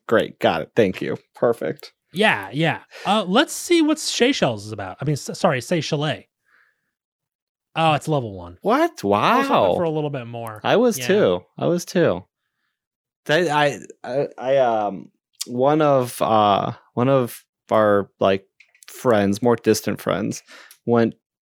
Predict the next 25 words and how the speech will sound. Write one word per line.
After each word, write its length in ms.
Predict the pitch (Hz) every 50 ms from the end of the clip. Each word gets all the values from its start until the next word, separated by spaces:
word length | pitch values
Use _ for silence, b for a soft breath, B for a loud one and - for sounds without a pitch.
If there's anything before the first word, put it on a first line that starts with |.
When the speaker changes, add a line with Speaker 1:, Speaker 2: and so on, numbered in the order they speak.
| _ -
Speaker 1:
to, 360 | - - 123 110 107 107 107
uh, 440 | 104 101 101 104 101 101 101 95 -
Seychelles 600 | - - - 120 110 - - 107 104 104 101 98
for 140 | - - 101
their 240 | 98 101 101 98 101
honeymoon, 560 | - 120 113 104 95 95 92 90 92 95 - -
and 100 | 113 -
so 220 | - - 101 98 98
we 120 | 98 98
got 160 | 98 98 98 -
to 60 | -
see 200 | - - 101 98
pictures 680 | - - - 117 107 - - 98 95 95 95 - -
of 140 | 95 95 98
it, 80 | 98
and 80 | 101 110
it 40 | 113
looked 200 | 117 131 - -
amazing. 680 | 113 110 107 107 107 104 101 - - 85 87 92 92 -
And 400 | - 98 101 98 98 98 98 - _ B B B B B B B B B B B B
now 160 | 110 110 117
I 60 | 117
think 180 | 110 123 113 -
that, 280 | 117 107 104 101 - -
like, 220 | 113 107 104 -